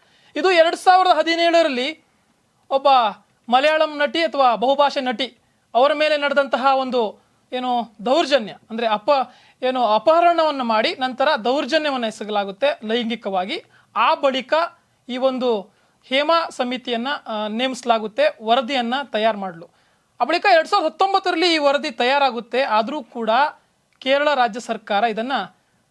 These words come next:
ಆ, ಏನು ಗೌಪ್ಯವಾಗಿಡುತ್ತೆ. ಅದಕ್ಕೆ ಕಾರಣ ಅಂತಂದ್ರೆ ಕೆಲವು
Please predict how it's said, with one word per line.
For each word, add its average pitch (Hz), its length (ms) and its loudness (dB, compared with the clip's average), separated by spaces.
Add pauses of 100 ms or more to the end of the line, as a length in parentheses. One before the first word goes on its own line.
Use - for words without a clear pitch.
ಆ, 208 220 -4 (200)
ಏನು 226 160 -6
ಗೌಪ್ಯವಾಗಿಡುತ್ತೆ. 269 920 0
ಅದಕ್ಕೆ 233 320 -6
ಕಾರಣ 254 380 0
ಅಂತಂದ್ರೆ 233 380 -6
ಕೆಲವು 208 400 -8